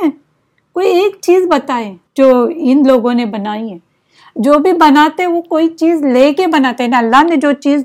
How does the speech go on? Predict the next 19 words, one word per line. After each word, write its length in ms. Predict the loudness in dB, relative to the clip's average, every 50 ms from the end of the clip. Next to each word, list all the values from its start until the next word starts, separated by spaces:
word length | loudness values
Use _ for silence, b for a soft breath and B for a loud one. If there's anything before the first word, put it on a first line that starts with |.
| -2
دی، 140 | -2 -2 -2
اسی 460 | -2 -4 -6 -6 -6 -4 -2 -2 0
کو 160 | 0 -2 -2 -2
لے 220 | 0 2 0 0
کے 140 | 0 -4 -8 -6
کچھ 160 | -6 -8 -8
چیز 300 | -8 -10 -8 -8 -6 -6
بناتے 420 | -6 -6 -6 -6 -8 -10 -8 -8 -8
ہیں 120 | -8 -10
انسان۔ 360 | -12 -16 -18 -14 -12 -14 -14 -14 _ _ _ _ _ _ _ _ _ _ _ _ _ _ _ _ _ _ _ _ -8
لیکن 400 | -6 -6 -4 -2 0 -2 -2 -2 -4 -12 _ -6
کچھ 280 | -4 -4 -4 -2 -2
نہیں 520 | -2 0 0 0 0 2 2 2 2 2 0
ہے، 280 | 0 0 0 0 -2 -4 -8 b b b b b b
اس 260 | -6 -6 -6 -6 -6
سے 60 | -6 -6 -4
کوئی 160 | -4 -4 -4 -2
بنائے، 480 | -4 -4 -6 -6 -6 -6 -6 -6 -6 -10 _ _ _ _ _ _ _ -6
بنا 300 | -4 -4 -2 -4 -4